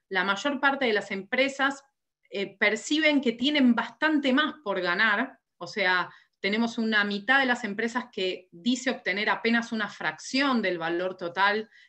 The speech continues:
que ellas entienden que podrían obtener del trabajo en bim, y una, un otro cuarenta por ciento de las empresas que dicen obtener mucho valor, pero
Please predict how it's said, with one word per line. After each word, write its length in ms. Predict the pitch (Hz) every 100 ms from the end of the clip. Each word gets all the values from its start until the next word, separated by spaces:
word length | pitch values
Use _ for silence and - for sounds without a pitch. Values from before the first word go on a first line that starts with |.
| _
que 140 | 196
ellas 280 | 202 226 214
entienden 800 | 175 180 226 233 233 214 208 - _
que 140 | 196
podrían 420 | 170 170 185 202 175
obtener 500 | 139 170 175 208 180
del 200 | 170 170
trabajo 380 | 156 165 -
en 120 | 160 175
bim, 380 | 262 247 240 - _ - _
y 100 | 254
una, 380 | 302 294 262 247
un 160 | 226 247
otro 260 | 277 277 -
cuarenta 460 | 214 226 247 233
por 140 | - 196
ciento 240 | 226 220
de 80 | 190
las 160 | 175 185
empresas 380 | 180 233 247
que 120 | 240 196
dicen 540 | 226 - 233 226 - _
obtener 480 | - 185 - 202 220
mucho 400 | 240 339 - 202
valor, 400 | 190 254 269 285
pero 240 | 254 202